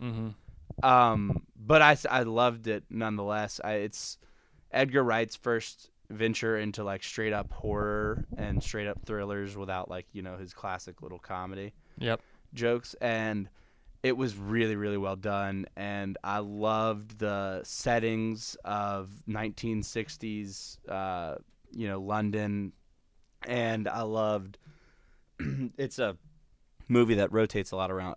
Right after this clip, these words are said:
Speaker 2: a lot around, like, fashion, obviously, and I loved, like, the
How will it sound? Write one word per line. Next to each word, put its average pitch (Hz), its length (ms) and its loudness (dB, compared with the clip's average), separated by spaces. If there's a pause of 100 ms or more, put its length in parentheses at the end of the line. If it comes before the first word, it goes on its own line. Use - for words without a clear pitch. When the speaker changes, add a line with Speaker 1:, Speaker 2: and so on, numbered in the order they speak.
(120)
Speaker 2:
a 98 140 -4
lot 98 240 -2
around, 92 340 -6
like, - 180 0
fashion, 104 720 -2
obviously, 95 600 -8
and 92 120 -4
I 95 60 -4
loved, 98 480 -6
like, 87 280 -8 (760)
the 104 240 0